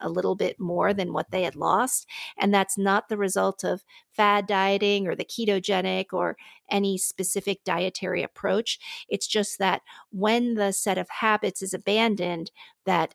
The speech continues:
enabled the person to lose the weight, the body goes back to this fat mass set point. And it seems like each time the set point rises a little bit higher. So it's a little bit harder to get back down there the next time.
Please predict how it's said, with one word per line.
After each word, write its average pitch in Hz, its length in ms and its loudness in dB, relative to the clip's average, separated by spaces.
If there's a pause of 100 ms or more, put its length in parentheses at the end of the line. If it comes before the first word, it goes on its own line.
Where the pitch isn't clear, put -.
enabled 202 480 2
the 185 80 -2
person 180 640 -2
to 165 520 -4
lose 277 400 -2
the 180 100 -2
weight, 170 420 -2 (380)
the 202 80 4
body 202 600 4
goes 185 260 -2
back 180 280 -4
to 185 100 -8
this 175 280 -6 (160)
fat 196 260 2
mass 185 260 -2
set - 320 -2
point. 165 400 -8 (300)
And 202 120 0
it 196 120 -2
seems 220 300 -2
like 175 160 -2 (120)
each 269 280 -4
time 220 420 -2
the 175 80 -8
set - 300 -4
point 180 340 -6
rises 180 720 0
a 180 60 -8
little 196 240 -4
bit 185 180 -6
higher. - 580 -4 (240)
So 196 200 -2
it's 185 120 -4
a 180 60 -4
little 208 400 0
bit 196 180 -2
harder 190 380 -2
to 175 80 -6
get - 240 -4
back 156 300 -2
down 170 260 -2
there 175 160 -6
the 170 100 -8
next 165 320 -6
time. - 320 -12